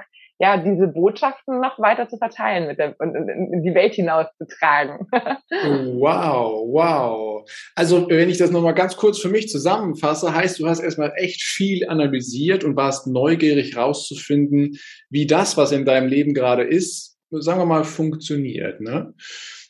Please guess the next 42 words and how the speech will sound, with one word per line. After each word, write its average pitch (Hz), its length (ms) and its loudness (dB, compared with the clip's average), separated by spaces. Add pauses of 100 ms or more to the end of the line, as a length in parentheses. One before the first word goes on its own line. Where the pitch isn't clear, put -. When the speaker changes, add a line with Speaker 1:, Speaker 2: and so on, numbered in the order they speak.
(120)
Speaker 2:
Und 147 500 4
daraus 202 440 4
hast 185 200 0
du 180 60 0
dann 170 180 4
halt 160 140 0
so 156 100 -2
bestimmte 160 460 -2
Wege 185 320 2
entdeckt, 156 500 0
wo 170 80 0
du 160 80 0
sagst, 160 240 -2
„Ah, - 160 -4
guck - 140 -8
mal, 143 120 2
so 175 160 2
kann 214 180 -2
ich 208 80 -6
dann 151 240 0
doch 214 240 2
in 156 120 4
Anführungsstrichen 180 880 0
ein 147 400 0 (220)
normaleres 127 880 2
Leben 113 320 -2
führen“, 135 680 -2 (500)
als 127 220 2
du 139 60 -4
das 135 160 4
in 139 100 0
dem 127 100 -2
ersten 139 300 -2
Moment 143 240 2
bei 139 60 0
der 131 120 4
Diagnose 120 520 -2
so 110 140 -2
hattest, 180 480 -2 (260)
und 156 200 2
bist - 280 2
dann 214 360 0